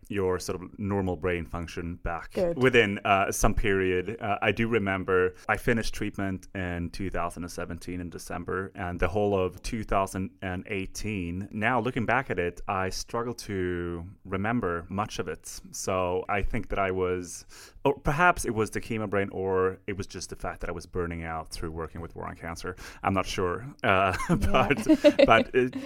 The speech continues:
Speaker 1: I can assure it's gonna go back. But what you're talking about, the other thing is so common, that what you're referring to with friends, just assuming that as soon as you're finished treatment, you're back in the game. There's actually a term for it called the cancer hangover, uh, which really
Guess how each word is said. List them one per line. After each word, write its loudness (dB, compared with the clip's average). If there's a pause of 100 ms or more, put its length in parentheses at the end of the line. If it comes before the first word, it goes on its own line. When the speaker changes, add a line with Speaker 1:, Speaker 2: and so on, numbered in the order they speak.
Speaker 1:
I 4
can 2
assure 2
it's -4
gonna -2
go 0
back. -8
But 2
what -6
you're -8
talking -2
about, 2
the 0
other -2
thing 0
is -6
so 2 (160)
common, -8 (380)
that -10
what -6
you're -2
referring -2
to -2
with -8
friends, -2
just -8
assuming -6
that -4
as -8
soon -4
as -6
you're -4
finished -6
treatment, -8
you're -6
back -6
in -6
the -8
game. -8 (300)
There's 0
actually -4
a 0
term -2
for -8
it -16
called -6
the -2
cancer -6
hangover, -8 (120)
uh, -8
which -12
really -2